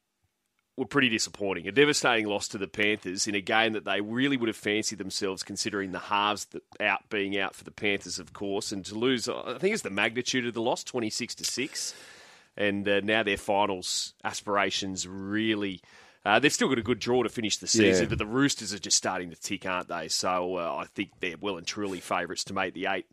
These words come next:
Speaker 1: at this stage. But, uh, then, well, he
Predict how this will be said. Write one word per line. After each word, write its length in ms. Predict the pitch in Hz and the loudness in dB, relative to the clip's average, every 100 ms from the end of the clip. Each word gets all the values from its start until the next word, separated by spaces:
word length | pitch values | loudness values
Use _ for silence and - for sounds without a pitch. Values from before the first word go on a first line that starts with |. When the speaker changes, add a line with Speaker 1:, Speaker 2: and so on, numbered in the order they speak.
| _ - - - | _ -20 -20 -12
Speaker 1:
at 160 | 87 - | -10 -6
this 120 | 101 | -2
stage. 520 | - 101 101 127 - | 0 2 2 2 -2
But, 280 | 104 92 - | -2 -2 0
uh, 140 | 95 85 | 0 2
then, 280 | 107 101 92 - - - - - | 4 4 2 -12 -20 -20 -14 0
well, 300 | 98 117 - _ _ _ | 4 4 2 _ _ _
he 220 | 90 95 | -10 -10